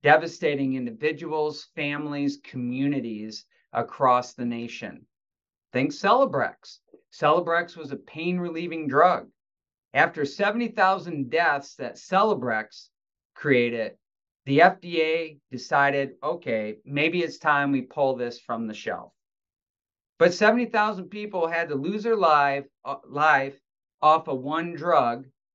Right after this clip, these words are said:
in the name of the Big Pharma and the manufacturing companies to sell more drugs. There's been drugs given to pregnant women,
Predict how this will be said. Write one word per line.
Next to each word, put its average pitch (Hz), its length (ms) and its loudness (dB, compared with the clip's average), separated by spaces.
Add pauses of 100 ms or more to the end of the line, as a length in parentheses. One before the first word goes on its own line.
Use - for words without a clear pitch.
(320)
in 180 200 4
the 160 80 -4
name 185 360 -4
of 147 300 -2
the 135 80 -10
Big 165 500 -2
Pharma 131 520 0
and 127 140 -8
the 113 40 -4
manufacturing 139 840 -4
companies 120 500 -8
to 113 80 -16
sell 131 640 0
more 127 260 -6
drugs. 110 640 -6 (580)
There's 143 180 2
been 156 220 -2
drugs 170 400 2
given 175 300 -6
to 165 80 -8
pregnant 165 480 -2
women, 175 480 -4